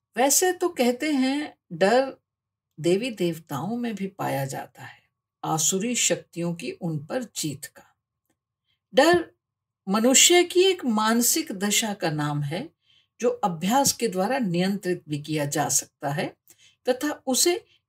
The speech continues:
एक सही दिशा भी दी जा सकती है। जीवन में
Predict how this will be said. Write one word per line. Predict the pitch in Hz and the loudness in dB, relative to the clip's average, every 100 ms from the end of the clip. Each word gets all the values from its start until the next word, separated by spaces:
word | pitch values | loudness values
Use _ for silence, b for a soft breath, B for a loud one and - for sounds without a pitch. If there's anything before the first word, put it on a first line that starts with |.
| 320 | -4
एक | 320 | 4
सही | - 330 302 302 | 6 6 2 -2
दिशा | 185 269 277 349 | -2 -2 2 2
भी | 370 311 | 4 2
दी | 240 214 | 2 0
जा | 165 139 | 2 0
सकती | - 139 _ 139 | -2 -4 _ -16
है। | - - _ _ _ _ _ _ _ _ | -16 -20 _ _ _ _ _ _ _ _
जीवन | 143 147 139 143 | -6 -6 -4 -2
में | 147 180 | -2 -2